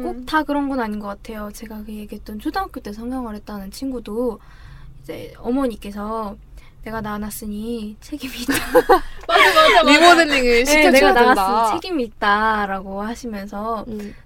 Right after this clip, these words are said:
Speaker 2: 쌍꺼풀 수술을 본인은 그렇게 원하지는 않았는데 그냥, 음, 하면 하고 말면 말고 이런, 이런 있는데 그냥 해주셨더라고요.
Speaker 1: 음.
Speaker 2: 그런
Speaker 3: 좀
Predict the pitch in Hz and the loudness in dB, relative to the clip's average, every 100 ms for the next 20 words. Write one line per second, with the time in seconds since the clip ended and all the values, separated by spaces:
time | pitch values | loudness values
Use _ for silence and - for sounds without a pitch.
0 | - 247 247 - 220 226 233 220 208 254 | -16 -14 -14 -16 -18 -16 -14 -14 -6 -2
1 | 302 453 381 233 214 247 294 214 208 262 | -2 -2 -2 -2 -4 -4 -4 -4 -6 -8
2 | 330 302 226 196 196 202 269 262 208 214 | -8 -10 -10 -12 -12 -10 -10 -10 -14 -16
3 | - - - - - - - 359 - - | -20 -20 -20 -20 -20 -20 -18 -18 -14 -10
4 | 415 440 466 453 466 320 233 285 427 330 | -6 -4 -4 -4 -6 -4 -4 -6 -6 -4
5 | 269 277 254 277 285 226 269 240 214 214 | -4 -4 -4 -4 -4 -4 -4 -6 -8 -8
6 | 269 247 - 220 220 - - - - - | -6 -8 -10 -16 -16 -20 -20 -20 -20 -20
7 | - - 269 262 247 - - 214 196 185 | -20 -14 -12 -10 -12 -14 -10 -10 -8 -10
8 | 202 202 202 - - 277 240 240 233 233 | -12 -12 -14 -20 -18 -10 -8 -8 -8 -8
9 | 240 247 254 254 254 247 233 226 - - | -6 -6 -6 -4 -4 -4 -6 -12 -20 -20
10 | - - - - 285 | -20 -20 -12 -6 -4